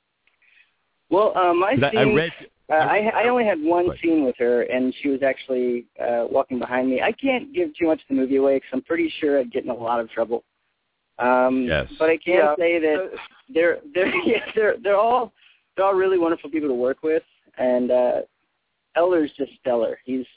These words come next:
Speaker 1: Eller's stellar. That's a great, great way to put it. Um,
Speaker 2: <laughs>
Speaker 1: he's really natural. He's just a great actor. And, uh,
Speaker 2: Yeah.
Speaker 1: yeah, the,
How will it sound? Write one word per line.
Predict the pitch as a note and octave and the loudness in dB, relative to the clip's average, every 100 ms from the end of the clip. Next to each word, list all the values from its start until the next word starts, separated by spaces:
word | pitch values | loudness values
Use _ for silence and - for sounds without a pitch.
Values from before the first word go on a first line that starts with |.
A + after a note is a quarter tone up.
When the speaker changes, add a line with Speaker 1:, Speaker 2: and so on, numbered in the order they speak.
| _ _ _ _ _ - - | _ _ _ _ _ -14 -4
Speaker 1:
Eller's | D3 C3+ | -4 -2
stellar. | B2+ G#2+ G2 | -4 -2 -2
That's | A#2 A#2+ | -6 -8
a | A#2 | -6
great, | A#2 E2+ - _ - | -4 -4 -8 _ -6
great | - | -6
way | A#1+ | -6
to | - | -10
put | - - | -8 -6
it. | - - _ | -6 -10 _
Um, | A#2+ B2 A#2+ A#2+ A#2+ - _ _ C#3+ | 2 4 2 0 -6 -8 _ _ -20
Speaker 2:
<laughs> | B2+ A2+ - | -20 -20 -18
Speaker 1:
he's | F#2 D3 D3 - - | -6 -2 -2 -4 -2
really | E3+ F3 | 2 2
natural. | B2 C#3 - - A2+ | 2 -2 -4 -8 -8
He's | B2+ B2 | -10 -16
just | C#3 B2 | -16 -18
a | |
great | A2 A#2 C3+ - | -6 -2 -2 -2
actor. | B2 E3 - E2+ - _ _ _ _ _ _ _ - | -6 -6 -8 -10 -10 _ _ _ _ _ _ _ -6
And, | A#2+ A#2+ A#2+ | 0 2 2
uh, | A#2+ A#2+ A#2 - | 2 2 0 -2
Speaker 2:
Yeah. | - - _ _ _ _ _ _ _ | -8 -18 _ _ _ _ _ _ _
Speaker 1:
yeah, | F#3 G3 C3+ | -2 0 0
the, | D3 | -2